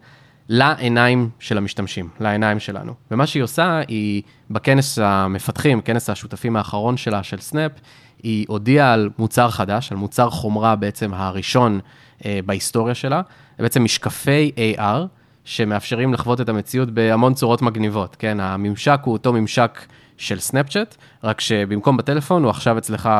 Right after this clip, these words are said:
בעיניים, והשימוש הוא בערך פחות אותו שימוש, אתה יכול לשלוח איזשהו סנאפ כשאתה רואה אותו בעיניים, אתה יכול לשלוח אותו דרך המשקפיים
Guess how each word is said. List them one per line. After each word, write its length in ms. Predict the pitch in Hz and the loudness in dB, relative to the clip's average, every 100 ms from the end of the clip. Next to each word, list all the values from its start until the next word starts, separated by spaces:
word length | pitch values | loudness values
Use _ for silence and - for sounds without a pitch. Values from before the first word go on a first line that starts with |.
| 98 | 2
בעיניים, 520 | 101 101 117 170 208 - _ _ _ - | -2 0 0 0 -2 -8 _ _ _ -12
והשימוש 680 | 104 110 107 123 143 147 | -2 0 2 4 4 4
הוא 200 | 151 143 | 2 2
בערך 300 | 139 165 151 | 2 -2 -2
פחות 260 | - 143 151 | -4 -4 -4
אותו 140 | 143 | -4
שימוש, 380 | 143 143 147 135 | -4 0 0 -2
אתה 120 | - | -4
יכול 420 | 101 - 117 113 107 - _ | -6 0 2 2 0 -8 _
לשלוח 580 | 107 - 117 120 104 92 - | -8 -4 2 4 4 -2 -6
איזשהו 560 | 117 117 - 113 107 101 - - _ | -4 -4 -2 -2 -2 -4 -12 -20 _
סנאפ 420 | - - 120 131 - - - _ | -12 0 4 4 2 -10 -10 _
כשאתה 320 | - 101 - | -6 -2 0
רואה 160 | 113 113 | 2 2
אותו 180 | 117 101 | 2 0
בעיניים, 360 | 101 110 110 | 0 2 2
אתה 100 | 98 | 0
יכול 180 | 92 113 | -2 -2
לשלוח 280 | 101 113 110 | 0 0 0
אותו 120 | 104 | -2
דרך 280 | 98 113 110 | 0 0 0
המשקפיים 640 | 101 - - 113 104 | -4 -6 -2 0 0